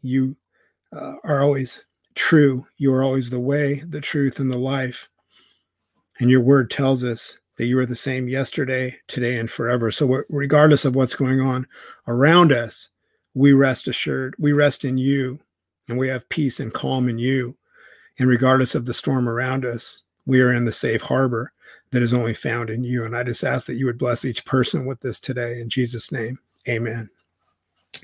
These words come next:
Thank you for being here today, you guys.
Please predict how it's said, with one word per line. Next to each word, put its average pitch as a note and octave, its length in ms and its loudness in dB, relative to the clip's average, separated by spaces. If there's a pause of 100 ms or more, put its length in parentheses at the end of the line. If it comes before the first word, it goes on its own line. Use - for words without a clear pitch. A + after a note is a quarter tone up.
(2250)
Thank F3 280 4
you F3+ 280 10
for - 320 4
being E3 340 8
here F3 240 8
today, F3+ 320 4
you E3+ 140 4
guys. E3+ 460 2